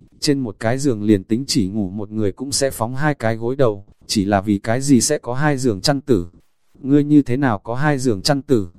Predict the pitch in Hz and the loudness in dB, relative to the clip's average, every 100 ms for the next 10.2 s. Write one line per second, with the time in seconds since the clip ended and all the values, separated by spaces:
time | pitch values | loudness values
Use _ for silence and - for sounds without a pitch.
0 | _ _ _ - 117 98 127 107 123 139 | _ _ _ -2 -2 0 -2 0 -2 0
1 | 113 120 117 120 113 127 151 143 127 101 | -2 -2 -4 -4 -2 0 0 0 0 -2
2 | 95 147 151 135 135 _ _ _ _ _ | 2 4 4 0 -12 _ _ _ _ _
3 | - 156 147 135 90 135 139 135 _ _ | -12 -10 -4 -2 0 0 -2 -4 _ _
4 | 147 135 202 - 113 120 139 151 127 123 | 2 4 2 -2 -6 -4 0 0 0 -2
5 | 98 107 92 85 _ _ _ _ _ _ | 0 -2 -2 -6 _ _ _ _ _ _
6 | _ - 147 135 123 101 123 139 135 _ | _ -4 -2 0 -2 0 -2 -2 -4 _
7 | _ 110 120 147 107 110 104 117 143 127 | _ -2 -2 -2 -4 -2 -2 -2 -4 -4
8 | 101 110 110 98 95 - _ _ _ 107 | -4 0 0 -2 -10 -20 _ _ _ _
9 | 139 139 139 139 120 101 143 143 180 - | 0 2 2 2 0 -2 0 2 0 0
10 | 151 | 0